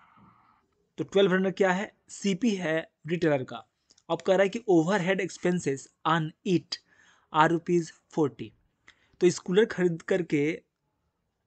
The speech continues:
खरीदने में जो overhead expense लगा, वो है रुपीज फोर्टी। तो overhead expense का मतलब क्या हो गया यहाँ पर कि कूलर को खरीदा, उसको घर ले जाना पड़ेगा ना,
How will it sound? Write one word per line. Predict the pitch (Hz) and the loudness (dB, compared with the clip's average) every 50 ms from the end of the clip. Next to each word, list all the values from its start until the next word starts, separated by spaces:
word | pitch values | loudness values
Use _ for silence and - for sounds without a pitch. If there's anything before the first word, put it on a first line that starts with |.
| _ _ _ - | _ _ _ -12
खरीदने | - 151 165 160 165 190 196 | -4 -2 -2 0 0 0 0
में | 175 156 160 180 185 | 0 0 0 -2 0
जो | 160 175 185 202 | 2 2 2 2
overhead | 180 165 147 139 202 196 175 185 185 175 | 2 0 0 0 -2 -2 -2 -2 -4 -4
expense | 151 - 185 180 170 165 | -4 -4 -4 -4 -2 -2
लगा, | 170 143 131 139 156 180 - _ _ _ _ _ - | -2 -2 -2 -2 -4 -4 -6 _ _ _ _ _ -2
वो | 156 170 180 | 0 2 2
है | 160 165 180 180 | 2 2 0 0
रुपीज | 175 160 - 180 175 - | -2 -2 -2 -4 -4 -2
फोर्टी। | - 156 147 131 - 120 110 - - | -2 -2 -2 -2 -4 -10 -14 -12 -6
तो | 110 190 175 | -4 -2 0
overhead | 151 185 190 180 190 185 | 2 2 0 0 -2 -4
expense | - - 190 190 185 | -4 -4 -4 -4 -2
का | - 196 | -2 -2
मतलब | 180 180 170 190 180 | 0 0 -2 -2 0
क्या | 190 190 | 0 0
हो | 180 180 | 0 2
गया | 185 185 | 0 0
यहाँ | 180 175 175 | 0 0 -2
पर | 175 202 220 214 - _ _ _ _ _ _ _ - | -2 -4 -8 -8 -10 _ _ _ _ _ _ _ -4
कि | 185 | -4
कूलर | 160 - - 185 185 190 214 220 | -4 -2 -2 2 4 4 4 4
को | - 220 214 214 214 214 214 - - _ | 2 2 2 4 4 4 2 0 -4 _
खरीदा, | - 170 165 165 175 165 180 190 190 _ _ _ _ _ _ - | -6 -2 0 0 2 0 0 -2 -4 _ _ _ _ _ _ -8
उसको | 175 - - 185 | -8 -6 -4 -2
घर | 156 160 180 | 0 0 2
ले | 185 185 | 2 2
जाना | 185 185 185 | 2 2 2
पड़ेगा | 175 180 175 175 175 | 0 2 2 2 2
ना, | 175 214 240 | 0 -2 -4